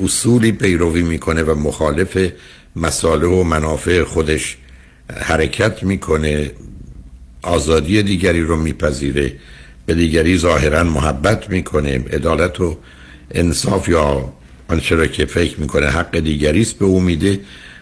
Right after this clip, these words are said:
و در نتیجه می‌شه گفت دلیل اصلی رفتار مبتنی بر آنچه که اخلاقی می‌دانیم بین چهار تا هفت سالگی ترس و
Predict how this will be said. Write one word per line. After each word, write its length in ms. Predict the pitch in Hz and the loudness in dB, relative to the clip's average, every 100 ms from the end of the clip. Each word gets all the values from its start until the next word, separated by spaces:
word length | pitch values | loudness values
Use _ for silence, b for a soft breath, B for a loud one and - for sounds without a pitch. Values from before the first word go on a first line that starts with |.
| - | -2
و 220 | 92 87 | 2 2
در 300 | 69 69 101 | 0 2 2
نتیجه 480 | 113 113 98 87 95 | 4 2 0 0 2
می‌شه 300 | 92 87 85 | 2 0 0
گفت 340 | 80 85 - - b b b - - | 2 0 0 -12 b b b -16 -4
دلیل 320 | 82 80 104 101 | -2 2 2 2
اصلی 520 | 80 82 - 90 90 | 2 -2 -2 0 2
رفتار 720 | 76 76 - - 95 101 95 | 2 0 -2 -4 0 2 2
مبتنی 540 | 80 78 - 85 82 | 0 -2 -2 -2 0
بر 180 | 87 80 | 2 0
آنچه 300 | 78 87 - | 0 -4 -6
که 240 | - 69 65 B B - | -6 -8 -8 B B -4
اخلاقی 680 | 78 - 87 87 82 82 | -2 0 2 2 2 0
می‌دانیم 720 | 80 85 78 85 82 104 110 95 | 2 0 2 2 2 2 2 2
بین 300 | 92 87 78 | 0 0 -2
چهار 260 | 76 76 73 | -2 -2 -2
تا 160 | 71 | -4
هفت 140 | 67 - | -4 -4
سالگی 440 | 69 65 71 67 B B - | -2 -2 -2 -4 B B -6
ترس 300 | - 71 - | -2 0 0
و 260 | 67 65 | 0 0